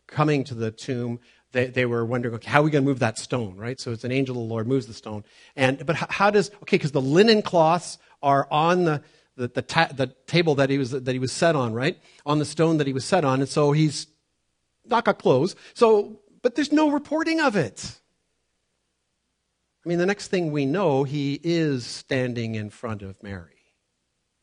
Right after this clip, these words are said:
with clothes on. So there's no reporting at all of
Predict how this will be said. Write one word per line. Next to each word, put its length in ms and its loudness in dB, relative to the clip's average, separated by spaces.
with 140 -10
clothes 260 -8
on. 80 -20
So 120 -8
there's 180 -2
no 200 -2
reporting 600 -6
at 240 -2
all 480 -4
of 320 -2